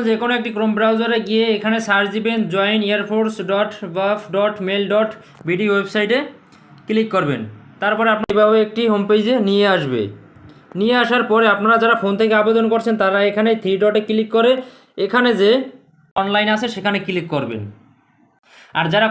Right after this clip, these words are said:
কম্পিউটার থেকে আবেদন করবেন তাদের উপরে আপনার লেখা আছে অ্যাপ্লি-, অ্যাপ্লাই অনলাইন, সেখানে ক্লিক করবেন। ক্লিক করার পরে এরকম একটি ইন্টারফেস চলে আসবে।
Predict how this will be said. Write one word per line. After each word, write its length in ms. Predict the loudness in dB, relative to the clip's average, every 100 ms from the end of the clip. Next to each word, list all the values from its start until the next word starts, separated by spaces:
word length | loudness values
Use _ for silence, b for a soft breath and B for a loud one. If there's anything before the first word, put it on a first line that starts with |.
| 0
কম্পিউটার 380 | -2 -4 -4 -2
থেকে 120 | 0 2
আবেদন 220 | 2 0 0
করবেন 200 | -2 0
তাদের 200 | -2 0 -2
উপরে 300 | 0 0 2 0 -4 B B -6
আপনার 180 | -2 0
লেখা 200 | 0 0 -2
আছে 140 | 0 -2
অ্যাপ্লি-, 400 | -2 -2 -4 -2 -2 -2
অ্যাপ্লাই 340 | -2 -2 -2 0 -2
অনলাইন, 240 | -2 -2 -2 -2
সেখানে 260 | -4 -4 -2
ক্লিক 200 | -4 -4 -4
করবেন। 260 | -6 -6 -10 -12 b b b b _ _ -6
ক্লিক 200 | -2 0
করার 180 | 2 4 4
পরে 120 | 4 2
এরকম 200 | 2 2 2
একটি 160 | 2 0 0 0
ইন্টারফেস 400 | 0 0 2 2 2
চলে 160 | 2 4 4
আসবে। 220 | 2 -2